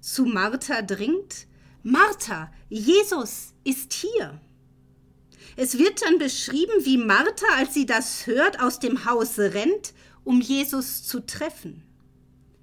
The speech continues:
Jesus redet dann mit ihr über die Auferstehung der Toten. Bewegt vom Gespräch mit Jesus kehrt Martha dann zurück zum Haus und sagt zu Maria:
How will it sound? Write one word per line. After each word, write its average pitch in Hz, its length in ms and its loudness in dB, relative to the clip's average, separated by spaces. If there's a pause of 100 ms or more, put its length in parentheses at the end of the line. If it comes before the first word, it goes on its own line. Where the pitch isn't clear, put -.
(320)
Jesus 214 600 -10 (220)
redet 254 540 -4
dann 254 220 0
mit 262 240 -2
ihr 254 320 -6 (240)
über 208 240 -2
die 196 220 -8 (100)
Auferstehung 214 1200 -6 (140)
der 202 180 -6
Toten. 175 720 -12 (1040)
Bewegt 269 600 2
vom 277 280 4
Gespräch 277 840 -2
mit 302 200 2
Jesus 302 600 -4
kehrt 349 400 -2
Martha 294 440 2
dann 277 260 2
zurück 302 680 -2
zum 208 320 -6
Haus 277 340 -2
und 262 180 2
sagt 220 360 -2
zu 285 120 0
Maria: 254 600 0